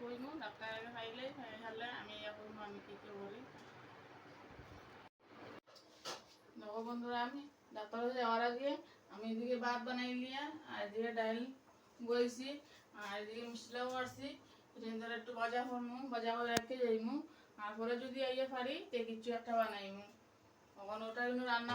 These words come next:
করে রাখতে যাই, আর কেন, কেমন দেরি হইব কি না হইব কইতে তো পারি আর না, এটা লাগে একটু রান্না করে রাখতে যাই।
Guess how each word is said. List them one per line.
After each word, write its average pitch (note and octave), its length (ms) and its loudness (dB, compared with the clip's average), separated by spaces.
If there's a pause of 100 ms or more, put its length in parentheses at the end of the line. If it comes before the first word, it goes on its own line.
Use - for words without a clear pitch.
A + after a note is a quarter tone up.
করে A#3+ 120 2 (120)
রাখতে A3+ 240 2
যাই, A#3 200 4
আর B3 120 2
কেন, A#3+ 120 -4 (400)
কেমন B3 300 -2
দেরি B3 240 4
হইব C4 160 0 (100)
কি C4 140 -4
না A#3+ 140 0
হইব A#3+ 140 2 (140)
কইতে B3 260 0
তো C#4 100 2
পারি C4 220 4
আর C4+ 140 -4
না, B3 80 -2 (520)
এটা G#3+ 200 -4
লাগে G#3+ 200 0
একটু G#3+ 120 -8 (100)
রান্না G#3+ 280 -2
করে G#3+ 220 0
রাখতে G#3 280 -4
যাই। F#3 140 -4